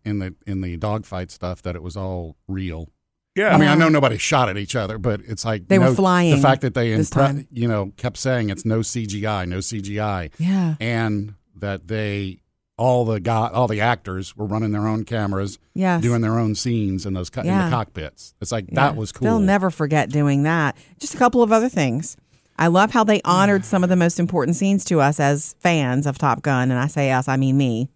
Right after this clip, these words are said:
Speaker 3: I know, 'cause you guys are sort of lukewarm on it, but, um, the volleyball scene is important to me. <laughs>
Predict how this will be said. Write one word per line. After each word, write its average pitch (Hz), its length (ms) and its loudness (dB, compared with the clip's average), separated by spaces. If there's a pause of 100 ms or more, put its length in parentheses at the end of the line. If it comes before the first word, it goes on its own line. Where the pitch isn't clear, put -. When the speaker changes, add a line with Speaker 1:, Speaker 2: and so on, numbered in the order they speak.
(480)
Speaker 3:
I 139 80 2
know, 139 240 4
'cause 135 220 -2
you 139 80 0
guys 135 220 0
are 131 40 -6
sort 135 160 -4
of 127 60 -4
lukewarm 135 420 0
on 117 140 -2
it, 117 100 -8
but, - 240 -6
um, 120 380 -2 (340)
the 185 100 2
volleyball 240 460 6
scene 214 180 2
is 190 120 2
important 175 380 2
to 160 40 4
me. 165 460 2
<laughs> - 160 -12